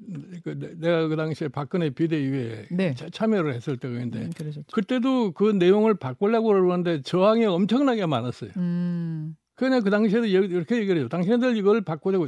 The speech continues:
Speaker 1: 창조적 파괴를 하지 않으면은
Speaker 2: 네.
Speaker 1: 이 당이 사-, 제대로 설 수가 없단 말이야."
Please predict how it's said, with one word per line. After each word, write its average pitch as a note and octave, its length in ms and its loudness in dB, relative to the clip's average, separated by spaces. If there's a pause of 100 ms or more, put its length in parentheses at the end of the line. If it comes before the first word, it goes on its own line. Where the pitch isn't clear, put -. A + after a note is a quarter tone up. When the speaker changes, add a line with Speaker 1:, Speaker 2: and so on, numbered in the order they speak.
(140)
Speaker 1:
창조적 A#3 500 -2
파괴를 G#3 520 -2
하지 F3 200 -2
않으면은 F#3+ 640 2
Speaker 2:
네. C#3+ 260 -4 (200)
Speaker 1:
이 F#3+ 100 -2
당이 F#3+ 300 2
사-, - 200 -12
제대로 E3+ 320 -2
설 A3+ 200 -4
수가 G#3+ 240 -4
없단 C#3+ 280 -2
말이야." C3 360 -8